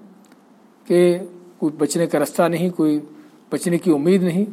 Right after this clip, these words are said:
اور دیکھیے آج آپ کے سامنے ہے یہ ساری چیزیں، یعنی کفر کی دنیا کے اندر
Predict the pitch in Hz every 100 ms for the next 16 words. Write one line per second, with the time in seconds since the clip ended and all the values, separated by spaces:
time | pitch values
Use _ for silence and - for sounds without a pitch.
0 | - 175 160 247 220 185 175 170 165 180
1 | - 226 214 160 151 127 147 120 135 131
2 | - - _ _ _ _ _ _ _ _
3 | _ _ 127 - 180 175 160 143 147 196
4 | 196 170 143